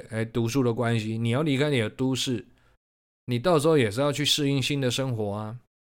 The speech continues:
干不起来呢？搞不好你考到彰化来啊，干不起来呢？只是说真的啦，如果用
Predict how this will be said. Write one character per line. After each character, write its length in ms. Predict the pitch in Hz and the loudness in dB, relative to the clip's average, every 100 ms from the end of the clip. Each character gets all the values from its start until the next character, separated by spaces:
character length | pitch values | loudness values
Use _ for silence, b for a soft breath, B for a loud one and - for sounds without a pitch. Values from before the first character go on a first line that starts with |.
| _ | _
干 160 | - 127 | -2 -2
不 60 | |
起 80 | 110 | 0
来 100 | 107 | -2
呢？ 220 | 110 120 123 b b b | -2 -4 -6 b b b
搞 140 | 147 | 6
不 60 | 180 | 6
好 60 | |
你 80 | 160 | 6
考 200 | 123 127 | 4 4
到 100 | 156 | 6
彰 180 | 156 151 | 6 6
化 160 | 165 | 8
来 220 | 135 104 104 | 8 6 4
啊， 160 | 107 | 0
干 140 | 113 139 | 0 -2
不 60 | |
起 80 | 117 | 0
来 100 | 117 | 0
呢？ 240 | 120 113 117 b b b b | 0 -2 -6 b b b b
只 140 | 120 | -2
是 140 | 113 139 | 0 2
说 200 | 135 127 | 2 2
真 220 | 120 110 | 0 -4
的 140 | 101 | -6
啦， 180 | 98 104 | -10 -8
如 180 | 117 170 | 2 4
果 140 | 175 | 6
用 280 | 139 156 135 | 6 4 2